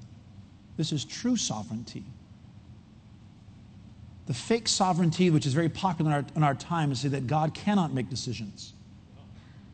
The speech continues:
But God can make any decision he wants.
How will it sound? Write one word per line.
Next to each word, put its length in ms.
But 120
God 280
can 460
make 200
any 560
decision 580
he 160
wants. 500